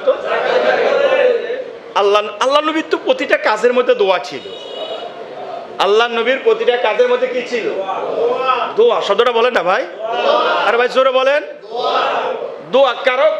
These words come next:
কেউ কাউকে, কাউকে দেখলেই আল্লাহ নবী কি করতেন? দোয়া করতেন। বলেন না, কি করতেন?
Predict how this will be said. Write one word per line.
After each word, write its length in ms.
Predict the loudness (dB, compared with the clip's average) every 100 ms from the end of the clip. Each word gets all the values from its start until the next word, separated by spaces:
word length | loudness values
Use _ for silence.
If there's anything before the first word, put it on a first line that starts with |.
| -2
কেউ 220 | 2 4 4
কাউকে, 540 | 0 2 2 0 -2
কাউকে 300 | 0 2 2
দেখলেই 540 | 0 2 0 0 0 2
আল্লাহ 180 | 2 0
নবী 200 | 0 -4
কি 120 | -2
করতেন? 500 | -2 -2 -12 -14 -20 -14 -10 -10 -10 -10 -8 -8 -10 -12 0
দোয়া 220 | 4 4
করতেন। 320 | 4 4 2
বলেন 220 | 2 2 2
না, 120 | 0
কি 160 | 0
করতেন? 320 | 0 2 0